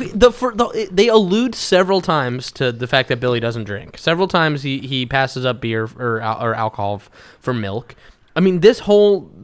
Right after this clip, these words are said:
eh, once he starts going on this killing rampage, it's after the first time he drinks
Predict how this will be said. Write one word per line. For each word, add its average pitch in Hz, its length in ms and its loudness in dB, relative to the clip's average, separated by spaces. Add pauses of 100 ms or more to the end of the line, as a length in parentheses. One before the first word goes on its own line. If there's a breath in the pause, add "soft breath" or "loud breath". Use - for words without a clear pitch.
(140)
eh, - 160 -10
once 170 380 0
he 247 100 -2
starts 208 240 2
going 180 200 4
on 175 120 2
this 151 100 -4
killing 151 380 -2
rampage, 110 560 -6 (180 loud breath)
it's 151 140 -6
after 220 280 0
the 202 80 -2
first 190 280 0
time 175 180 2
he 147 80 -4
drinks 123 540 -8